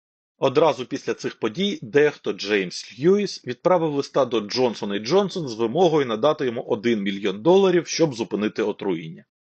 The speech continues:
Але виявилось, що він хотів лише нажитись на трагедії, за що й отримав десять років в'язниці. Справжнього вбивцю так і не знайшли. Його мотиви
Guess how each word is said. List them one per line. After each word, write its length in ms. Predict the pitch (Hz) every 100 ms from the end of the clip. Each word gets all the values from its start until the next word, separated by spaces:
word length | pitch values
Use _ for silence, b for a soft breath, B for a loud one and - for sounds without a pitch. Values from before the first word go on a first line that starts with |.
| _ _ _ _
Але 200 | 165 214
виявилось, 500 | 208 240 220 208 -
що 180 | - 156
він 160 | 214
хотів 300 | 196 240 170
лише 400 | 117 113 - 185
нажитись 500 | 190 113 104 127 104
на 80 | 113
трагедії, 640 | 104 110 107 90 90 - - _ _ _ _
за 80 | 151
що 120 | 254
й 40 |
отримав 340 | 165 147 147 92
десять 280 | 113 110 98
років 260 | 95 101
в'язниці. 540 | 85 82 - - - - _ _ _ _ _ _ _
Справжнього 760 | - - 160 180 143 131 127 135
вбивцю 560 | 131 226 240 - 202 - _ _
так 180 | - -
і 40 |
не 140 | 120 98
знайшли. 480 | 101 87 - - - _ _ _ -
Його 200 | 131 127
мотиви 500 | 117 214 226 196